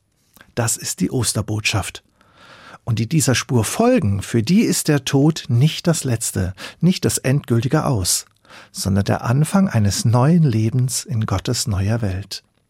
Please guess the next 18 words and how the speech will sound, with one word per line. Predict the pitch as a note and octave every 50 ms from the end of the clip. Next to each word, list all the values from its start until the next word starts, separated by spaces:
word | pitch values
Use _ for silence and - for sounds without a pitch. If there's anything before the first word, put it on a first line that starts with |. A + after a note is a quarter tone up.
| _ _ _ _ _ - _ - - - - - _
Deshalb | A2+ G#2+ - - C3+ C3+ C#3+ - -
müssen | D3 C3+ - F3 D#3
sie | B2 C#3+ D3+
nicht | C#3 D#3 D3+ - - -
überall | - C3+ D#3+ C#3 A2 C3 C3 C#3
die | C3 E3+ - -
Ersten | B2+ B2 A#2+ - - G#2+
sein. | G2+ G2+ F#2 F#2+ F#2 F2 F#2+ G2+ - _ _ _ _ _ _ _ _ _ _ -
Das | - -
entspannt. | D3+ C3+ - - - G#2 F#2 F#2+ F2+ - - _ _ _ _ _ _ _ _ - - - - -
Sie | - - E3+
können | - - D3+ D3+ D#3 E3
auch | - - -
mal | D#3+ D3 D3+ -
anderen | G2 B2 C3 A#2+ G2+ F#2 F2+
den | F2+ F#2 F2
Vortritt | - - A#2+ G#2+ - - G#2+ - -
lassen. | F#2+ F#2 - - G2+ G2+ G2+